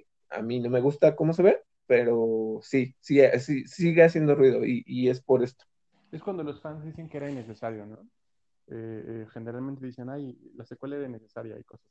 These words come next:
Speaker 2: así, pero en este caso creo que es justificado.
Speaker 1: Sí, o sea, porque mira, si hubieran actualizado el juego a las nuevas gráficas y era,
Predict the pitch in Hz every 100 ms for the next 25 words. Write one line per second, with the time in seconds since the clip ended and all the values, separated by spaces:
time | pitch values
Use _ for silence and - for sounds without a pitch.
0 | _ _ - 117 120 127 - 123 123 110
1 | _ _ _ _ _ - 131 127 _ 123
2 | - 104 _ 110 104 _ _ _ _ _
3 | _ - 262 277 233 208 240 220 226 262
4 | 269 254 233 - - _ _ - 240 254
5 | 277 320 359 381 208 - 156 156 202 208
6 | 214 202 196 180 147 139 147 175 196 165
7 | 160 180 - 208 - _ _ _ _ -
8 | 156 156 147 151 147 147 143 139 139 131
9 | _ _ _ _ _ _ _ _ _ _
10 | _ - 208